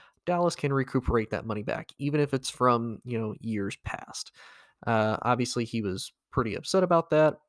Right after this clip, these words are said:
He ended up, you know, saying, "Hey, well, I'm gonna take my talents to, to Denver then. I don't need you,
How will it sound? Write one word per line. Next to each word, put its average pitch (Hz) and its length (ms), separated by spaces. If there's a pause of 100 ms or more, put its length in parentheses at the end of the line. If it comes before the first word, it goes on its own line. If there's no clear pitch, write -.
(120)
He 123 180
ended 113 180
up, 110 140 (120)
you 110 100
know, 92 140
saying, 110 400
"Hey, 131 260
well, 110 280
I'm 117 140
gonna 107 140
take - 220
my 104 80
talents - 540
to, - 240 (180)
to - 100
Denver 165 540
then. 151 360 (500)
I 117 100
don't 98 180
need 143 320
you, 139 460